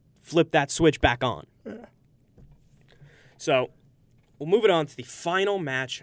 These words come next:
Speaker 1: of the Survivor Series. The match I was looking forward to the absolute most, Brock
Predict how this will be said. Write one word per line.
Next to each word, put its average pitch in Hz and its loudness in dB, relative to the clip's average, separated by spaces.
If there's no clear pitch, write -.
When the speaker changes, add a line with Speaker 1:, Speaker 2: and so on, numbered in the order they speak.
Speaker 1:
of 143 -4
the 151 -6
Survivor 104 -6
Series. 98 -8
The 131 -10
match 147 -2
I 151 0
was 135 -4
looking 143 -6
forward 123 -6
to 113 -16
the 107 -8
absolute 117 -6
most, 107 -14
Brock 175 -6